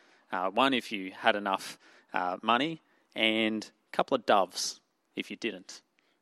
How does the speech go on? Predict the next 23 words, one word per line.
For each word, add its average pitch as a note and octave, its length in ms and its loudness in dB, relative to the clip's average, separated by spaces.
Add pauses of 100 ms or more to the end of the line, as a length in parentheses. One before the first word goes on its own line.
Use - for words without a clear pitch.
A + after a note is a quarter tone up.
(120)
And G#2 100 -4
his A2 140 -6
parents G2+ 360 -4
made F#2+ 140 -6
a - 40 -10
couple G#2 280 -6
of, G2 80 -10 (160)
a A2 60 -6
sacrifice - 500 -4
of A2 80 -16
a G#2 40 -18
couple - 280 -10
of G#2 100 -18
doves - 480 -8 (220)
for - 100 -6
Jesus. - 500 -10 (140)
So C3 160 2
he's, B2 280 0
he's C#3 180 -2
from D3+ 160 2
a A#2 60 0
poor C3 280 2
household. - 580 -8